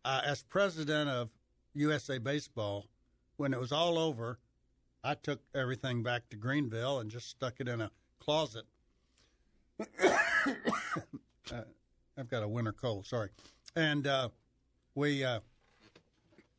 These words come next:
I just forgot it until I retired as president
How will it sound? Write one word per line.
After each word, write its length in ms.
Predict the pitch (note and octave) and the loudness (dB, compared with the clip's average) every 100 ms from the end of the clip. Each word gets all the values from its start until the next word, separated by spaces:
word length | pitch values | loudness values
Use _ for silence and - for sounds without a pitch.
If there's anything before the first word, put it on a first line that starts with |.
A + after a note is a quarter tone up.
| _ - | _ -8
I 60 | D3+ | -4
just 200 | D#3+ - | -4 -4
forgot 300 | D3 E3 F#3 | -2 0 0
it 120 | - | -2
until 240 | C3+ D#3 C#3 | -6 -2 0
I 80 | |
retired 540 | C3 B2 - F3+ F3+ D3 | 0 -4 -4 0 0 0
as 140 | B2 | -4
president 580 | - F3+ G3 C#3 A#2 B2+ | -4 -2 0 -2 -6 -6